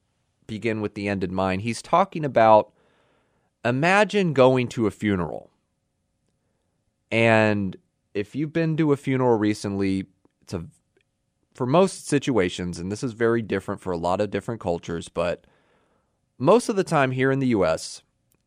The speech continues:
and I've only been to one funeral in my life so far, and it was a sad event. It's literally one of the most traumatic things that I've experienced as a younger kid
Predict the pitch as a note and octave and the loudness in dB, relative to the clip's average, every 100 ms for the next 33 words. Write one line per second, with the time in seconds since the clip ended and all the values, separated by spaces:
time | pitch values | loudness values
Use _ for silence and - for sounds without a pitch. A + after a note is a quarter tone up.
0 | _ - F#2 F2 - G#2 C3+ C#3+ C3+ C3 | _ -8 -6 -6 -2 0 0 0 0 0
1 | C3+ G#2+ A2 G#2+ A#2 G#2+ F#2+ F2+ F2 G2 | 0 0 -2 -2 -2 0 0 0 -2 -2
2 | A2+ E2+ - - - - - A#2+ - F2+ | 0 0 -2 -8 -18 -8 -2 0 4 4
3 | E2+ F2 - _ _ _ _ _ _ _ | 4 0 -6 _ _ _ _ _ _ _
4 | _ _ - A#2+ A#2+ A#2 E3+ F#3 D3+ C#3 | _ _ -2 2 2 4 4 4 4 6
5 | A2+ A#2+ G#3+ C3 - _ _ _ _ _ | 6 6 6 6 0 _ _ _ _ _
6 | _ _ _ _ _ _ _ _ - G2 | _ _ _ _ _ _ _ _ -6 -2
7 | G#2 - - - - _ _ - A#2+ D#3 | 0 -2 -10 -18 -20 _ _ 2 4 6
8 | D3+ C#3 C3+ C3+ B2+ B2+ A#2+ - A#2 A#2 | 6 4 4 0 0 -2 -2 -6 -4 0
9 | B2+ A#2+ - B2 A#2+ G#2+ G2 - _ _ | 0 0 -2 -2 -2 0 0 0 _ _
10 | _ _ _ _ _ _ - G#2+ A2+ A2 | _ _ _ _ _ _ 2 6 6 6
11 | F#2 _ _ _ _ _ _ _ G#2+ - | 0 _ _ _ _ _ _ _ -4 -4
12 | - C3+ F#3+ C#3 A2 A#2 - - _ - | -6 0 2 2 0 -2 -10 -16 _ 0
13 | G#2 G2+ G#2 G2 G2+ C3+ D3+ B2 F#2 - | 0 2 0 0 2 2 2 -2 -4 -2
14 | F#2+ F#2+ A#2 | 0 0 -4